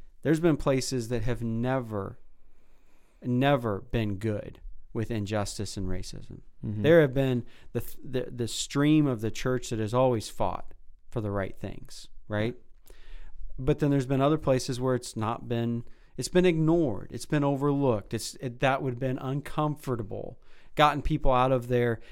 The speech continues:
Speaker 1: and so they've, they've turned a blind eye.
Speaker 2: Right.
Speaker 1: We need to call that straight. The idea now is, okay, so these things are big issues in our culture. We, it needs, there's some fixing that needs to take place.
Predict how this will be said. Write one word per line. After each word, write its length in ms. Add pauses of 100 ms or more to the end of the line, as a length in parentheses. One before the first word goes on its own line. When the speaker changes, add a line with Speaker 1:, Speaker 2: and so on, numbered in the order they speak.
(100)
Speaker 1:
and 100
so 140
they've, 260 (120)
they've 280 (380)
turned 260
a 60
blind 420
eye. 240 (260)
Speaker 2:
Right. 140
Speaker 1:
We 80
need 140
to 60
call 260
that 180
straight. 420 (800)
The 120
idea 320
now 320
is, 320 (560)
okay, 220
so 160
these 200
things 240
are 60
big 320
issues 340
in 60
our 100
culture. 500 (1400)
We, 200
it 220
needs, 420 (180)
there's 180
some 120
fixing 520
that 100
needs 280
to 80
take 260
place. 560